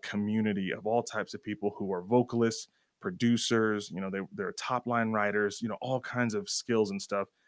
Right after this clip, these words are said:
that you can find if you're looking to, to collaborate with people too. So that may even be something for you to sign up for, is to get yourself on Sound Better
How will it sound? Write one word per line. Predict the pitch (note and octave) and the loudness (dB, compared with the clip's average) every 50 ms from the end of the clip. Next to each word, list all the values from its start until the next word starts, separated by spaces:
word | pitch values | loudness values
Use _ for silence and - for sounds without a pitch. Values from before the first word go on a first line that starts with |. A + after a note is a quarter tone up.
| _ _ _ _ _ | _ _ _ _ _
that | A#2 A2+ | 0 2
you | A2 A2+ | 2 2
can | - A#2 G#2+ G#2 | 2 2 0 0
find | - G#2+ G2+ G2+ G2+ G2 | 0 0 2 2 2 2
if | G2+ G2 - | 0 0 0
you're | G#2 G2+ | -2 0
looking | G2+ G2+ G#2 G#2+ G#2+ - G#2+ G#2 G2+ G2 | 0 2 2 0 0 0 -2 -2 -2 -2
to, | G2 - - G2+ F#2+ F#2 F#2 F2+ - | -4 -4 -4 -2 -2 -2 -2 -4 -6
to | - - | -8 -10
collaborate | - A2 A2+ D#3 D#3 A2 G#2 G2 | -6 -4 -4 -2 -2 -4 -4 -6
with | - - - | -8 -8 -10
people | - G#2 - - G2 | -10 -10 -8 -8 -8
too. | - - A#2 A2 G2+ | -6 -4 -2 -2 -2
So | G2 - - G#2 F#2+ - - - - - _ _ | -2 -2 -2 -2 -2 -2 -6 -12 -20 -20 _ _
that | B2+ C#3+ D#3 | 0 2 4
may | D3 C3+ | 4 4
even | B2 A2+ G2+ A2 | 2 2 2 0
be | G2+ G#2 | 0 -2
something | G#2 - - G#2+ G2+ F#2 G2+ G2 | -2 -2 -2 -4 -4 -4 -6 -6
for | - - | -6 -6
you | G2+ G#2 G2+ | -4 -4 -4
to | F#2 | -4
sign | - - - - G2+ G2+ G2 B2+ | -4 -6 -6 -6 -6 -2 0 0
up | F3 - - | 0 -2 -4
for, | - - - - - E3+ - - - | -8 -8 -8 -6 -6 -8 -12 -10 -8
is | G3+ - | -8 -6
to | - - F#3+ F3+ - - - _ _ _ - A2+ | -6 -8 -8 -10 -12 -14 -20 _ _ _ -14 -8
get | - - C3 C3 - | -2 -2 -2 -2 -2
yourself | G#2+ - - - F#2+ - - | -4 -2 -2 -2 -2 -2 -2
on | B2 C#3 D#3 D3 | 0 2 2 2
Sound | - - G#2+ F#2+ F#2 F#2 | 2 0 -2 -2 -2 -4
Better | F2+ F#2 F#2 F#2 F2+ | -4 -4 -4 -4 -6